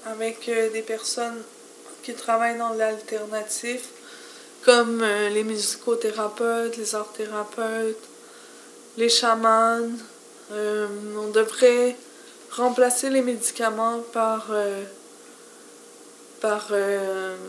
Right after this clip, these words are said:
des tisanes, des herbes, euh, le cannabis,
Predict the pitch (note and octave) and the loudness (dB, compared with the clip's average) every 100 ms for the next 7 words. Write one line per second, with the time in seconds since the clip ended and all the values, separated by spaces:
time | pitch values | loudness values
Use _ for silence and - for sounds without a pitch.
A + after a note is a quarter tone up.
0 | F#3+ - - - - - - - - - | -14 -16 -18 -20 -20 -20 -20 -20 -20 -20
1 | - F#3+ A3+ - - G#3 G#3 A3 A3 A3+ | -14 -4 -2 2 2 2 2 2 4 2
2 | A3 A3 G3+ G3 G3+ G#3+ G#3+ A3 G#3+ A3 | 0 0 4 4 4 2 2 2 0 -2
3 | A3 - - - - - - G3+ G3+ G3+ | -8 -14 -18 -20 -20 -20 -14 -8 -4 -2
4 | G3+ G#3 G#3 G3+ G3 G3 G#3+ A3 A3+ - | 0 0 0 -4 -6 -4 -2 -2 -4 -6
5 | - | -10